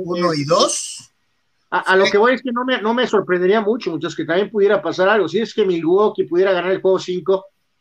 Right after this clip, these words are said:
Speaker 2: que no creo, creo que va a ganar Phoenix en casa, pero si gana Milwaukee, creo que Phoenix podría encontrar la forma de forzar la serie a un séptimo juego, ¿no? Entonces,
Speaker 1: La base de
Speaker 2: creo
Speaker 1: las
Speaker 2: que en
Speaker 1: victorias
Speaker 2: cualquier
Speaker 1: de
Speaker 2: escenario
Speaker 1: Phoenix,
Speaker 2: se va a siete, ¿no?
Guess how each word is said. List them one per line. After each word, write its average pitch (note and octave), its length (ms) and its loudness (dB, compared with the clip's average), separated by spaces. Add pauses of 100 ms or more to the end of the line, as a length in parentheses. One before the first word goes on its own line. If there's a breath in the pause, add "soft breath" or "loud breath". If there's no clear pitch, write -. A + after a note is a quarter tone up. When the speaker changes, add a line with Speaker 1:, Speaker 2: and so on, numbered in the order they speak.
Speaker 2:
que D3 160 -2
no G3 240 2
creo, F#3 360 2
creo F3 140 0
que E3+ 60 -4
va E3+ 100 2
a F3 40 2
ganar E3+ 240 -2
Phoenix E3+ 260 -2
en D#3+ 100 -6
casa, F3+ 360 -2
pero D#3 340 0 (260)
si E3 140 -2
gana G3+ 220 4
Milwaukee, G3+ 580 2
creo F#3+ 240 2
que F#3 80 0
Phoenix F3+ 340 0
podría E3+ 460 2
encontrar E3 420 -4
la E3 140 -2
forma F3 300 -2
de D3+ 120 -4
forzar F3 640 -2 (140)
la D3 200 -6
serie F3 300 -2
a E3 60 -4
un D#3+ 40 -10
séptimo D#3 420 -6
juego, C3+ 280 -4
¿no? D#3 140 -6
Entonces, F3+ 280 2
Speaker 1:
La E3+ 100 6
base A#3+ 500 2
de - 140 -4
Speaker 2:
creo F#3 160 6
Speaker 1:
las - 60 0
Speaker 2:
que A#3+ 100 -8
en - 20 -2 (100)
Speaker 1:
victorias G#3+ 220 0
Speaker 2:
cualquier G3 320 2
Speaker 1:
de B3+ 60 4
Speaker 2:
escenario A#3+ 420 0
Speaker 1:
Phoenix, B3+ 160 -6
Speaker 2:
se G#3 80 -2
va G3+ 100 4
a G#3 60 0
siete, F3 400 0
¿no? D#3+ 180 -8